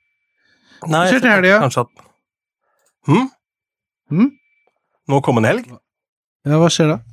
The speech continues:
Speaker 2: Har du noe, er det noe
Speaker 1: Nei, da
Speaker 2: spennende på gang?
Speaker 1: spiller jeg, jeg spiller Askim fredag og lørdag.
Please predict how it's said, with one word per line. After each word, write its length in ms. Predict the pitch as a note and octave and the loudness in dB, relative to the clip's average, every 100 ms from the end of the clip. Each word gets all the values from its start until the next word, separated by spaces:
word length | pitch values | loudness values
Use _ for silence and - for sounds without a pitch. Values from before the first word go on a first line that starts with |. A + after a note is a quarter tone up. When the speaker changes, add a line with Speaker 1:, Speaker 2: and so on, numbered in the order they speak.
| - _ _ | -20 _ _
Speaker 2:
Har 80 | D3+ | -10
du 80 | D3 | -4
noe, 140 | D3 | -2
er 140 | C#3+ C#3+ | -2 0
det 60 | C#3 | -2
noe 20 | |
Speaker 1:
Nei, 160 | E3 | 0
da 100 | D3+ | 2
Speaker 2:
spennende 0 | |
på 40 | D3 | 0
gang? 100 | A#2 | 0
Speaker 1:
spiller 280 | A#2+ D#3 D3+ | -2 -2 0
jeg, 240 | D#3 D#3+ | 0 -2
jeg 100 | E3+ | -4
spiller 220 | E3 F3 D#3+ | -4 -2 -2
Askim 300 | - C#3 C#3 | -2 -4 0
fredag 320 | A#2+ A2+ B2+ | -2 0 0
og 80 | A#2 | 0
lørdag. 280 | A2+ D#3+ | 0 -2